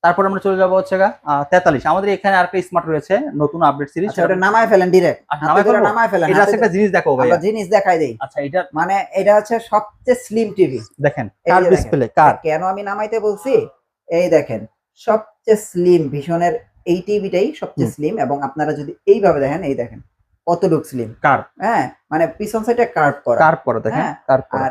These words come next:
Speaker 2: একদম, একদম স্লিম। আর
Speaker 1: হুম।
Speaker 2: এটার প্রাইসটা অনেক স্লিম রাখছে।
Speaker 1: অনেক স্লিম, হ্যাঁ, অনেক কম। এটাতে
Speaker 2: এটা
Speaker 1: আমরা,
Speaker 2: কিন্তু
Speaker 1: আমরা একটা জিনিস যেটা, যেটা দেখবো ভাইয়া,
Speaker 2: হ্যাঁ।
Speaker 1: এটা হচ্ছে এটার সিস্টেমটা। এটা হচ্ছে কি আপনার থার্টি টু সি এস ফর্টি।
Speaker 2: হ্যাঁ।
Speaker 1: থার্টি টু, আহ, ফর্টি,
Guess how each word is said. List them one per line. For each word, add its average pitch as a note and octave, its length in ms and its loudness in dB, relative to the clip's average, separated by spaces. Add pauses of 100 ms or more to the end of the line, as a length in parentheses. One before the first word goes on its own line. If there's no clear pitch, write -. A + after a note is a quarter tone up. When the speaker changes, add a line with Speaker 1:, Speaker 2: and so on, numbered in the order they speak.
Speaker 2:
একদম, A#3 420 -6 (220)
একদম G3 380 -2
স্লিম। G#3 420 -6 (140)
আর C#3 160 -2
Speaker 1:
হুম। B2+ 80 -6
Speaker 2:
এটার F3+ 180 0 (100)
প্রাইসটা F#3 380 2
অনেক F#3+ 200 -2
স্লিম C3+ 260 -6
রাখছে। A#2+ 180 -6
Speaker 1:
অনেক E3 180 0
স্লিম, G#2+ 340 -8
হ্যাঁ, B2 200 -6
অনেক D3+ 200 0
কম। F#3 180 2
এটাতে F#3+ 300 0
Speaker 2:
এটা F3+ 120 2
Speaker 1:
আমরা, G3+ 140 4
Speaker 2:
কিন্তু A#3+ 160 0
Speaker 1:
আমরা G3+ 140 2
একটা G#3 180 2
জিনিস F#3+ 240 -4
যেটা, F#3+ 140 0
যেটা F3 280 -4
দেখবো E3+ 220 0
ভাইয়া, E3 260 4 (160)
Speaker 2:
হ্যাঁ। D3 120 -6
Speaker 1:
এটা C#3+ 80 0
হচ্ছে F3+ 160 -4
এটার F#3+ 160 4
সিস্টেমটা। F#3 720 -2
এটা D3+ 120 2
হচ্ছে E3+ 140 -4
কি F3 80 2
আপনার G#3 240 2 (480)
থার্টি F3 280 0
টু A3+ 200 -4
সি G3+ 320 -4
এস A#3 160 2 (500)
ফর্টি। G3 340 2 (140)
Speaker 2:
হ্যাঁ। C3+ 260 -10
Speaker 1:
থার্টি F3+ 320 0
টু, A#3+ 280 -2 (560)
আহ, D3 180 4
ফর্টি, E3 440 2